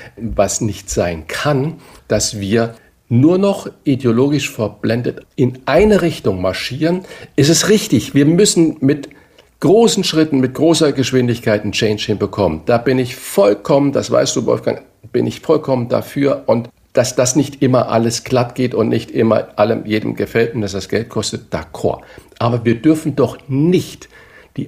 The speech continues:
Augen verschließen vor weiteren Technologien, vor weiteren Möglichkeiten. Wir dürfen doch unseren Ingenieuren und Wissenschaftlern nicht verbieten,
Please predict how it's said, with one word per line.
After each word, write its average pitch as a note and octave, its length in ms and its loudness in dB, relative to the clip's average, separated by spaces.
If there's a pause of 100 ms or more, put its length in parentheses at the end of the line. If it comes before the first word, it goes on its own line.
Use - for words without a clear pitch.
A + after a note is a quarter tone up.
(140)
Augen F3+ 420 4
verschließen C3+ 800 -2 (200)
vor G#2+ 440 0 (400)
weiteren D3+ 640 0
Technologien, B2+ 1000 0
vor G#2 240 0
weiteren B2 640 4
Möglichkeiten. B2 800 2
Wir G#2 80 0
dürfen C#3 240 0
doch A#2+ 120 -4
unseren A#2+ 400 0
Ingenieuren A2 640 2
und G2 180 -6
Wissenschaftlern B2 680 -4 (260)
nicht G2+ 260 -4
verbieten, B2 720 -4